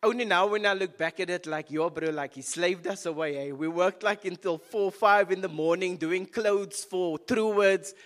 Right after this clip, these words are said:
and all that we'd get is, like, a plate of food and a glass of cool drink. But we were so happy, we're like, "Yo, we get to have some food," you know? But this guy actually became such a father figure to me because he invested in one sense, like, keeping us around there.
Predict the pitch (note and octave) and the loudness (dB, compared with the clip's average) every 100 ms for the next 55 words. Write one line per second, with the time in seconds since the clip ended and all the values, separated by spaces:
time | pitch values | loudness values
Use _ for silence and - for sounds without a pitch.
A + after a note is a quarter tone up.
0 | - E3 F3+ G#3 A3+ G#3+ G#3 G3+ - F#3 | -8 -2 2 4 4 2 -2 -2 0 -2
1 | G3+ F#3 F3 E3+ E3 G#3 G#3 G3 F#3 - | -2 -4 -4 -4 -6 -2 -2 -2 -8 -8
2 | G#3+ G3 F#3 D3 D3+ D3+ E3+ F3+ G#3 G#3 | -6 -4 -4 -4 -2 -2 -4 -8 -6 -4
3 | F#3+ F#3+ D3+ - - - F#3 F#3+ G#3 G3+ | -2 -4 -6 -18 -8 0 2 4 4 4
4 | B3+ A3 G3+ G#3 A#3+ F#3+ F#3 F#3 F3+ E3 | 6 6 4 -2 -6 -2 0 0 -2 -6
5 | D3+ F3+ A3 G3 F3+ F3+ D#3 F#3 G3 D#3+ | -12 -6 -2 0 0 -2 -2 0 2 2
6 | F3 F3+ G3 F3 - A3 A3 F#3 D#3 D#3+ | 0 2 0 0 0 2 4 2 0 0
7 | D#3 E3+ G3+ G3+ - - - - - _ | 2 2 2 -2 -20 -20 -20 -20 -20 _
8 | _ - G3 A#3 A#3+ C4 B3+ B3 - A3+ | _ 4 6 6 6 6 6 2 -2 -6
9 | F#3+ A3+ - A#3+ A#3 A#3 G#3+ - F#3 B3 | -4 -4 2 2 2 -2 -6 -10 -2 2
10 | B3 B3 - B3 A#3+ A3 A#3 G3+ A3 A#3 | 4 2 2 2 2 0 -4 -2 -2 0
11 | G#3+ F3+ G3 F#3+ E3+ F3 D#3+ E3 E3 - | -4 -4 -2 -2 0 -2 -2 -4 -4 -6
12 | G3 F#3 D#3 E3 - F3+ E3+ D#3 - F#3+ | -8 -4 -4 -4 -8 -12 -10 -12 -10 -16
13 | E3+ F#3 F#3 F3 E3 C#3 D3 D#3 D3+ | -10 -10 -10 -8 -8 -8 -8 -8 -8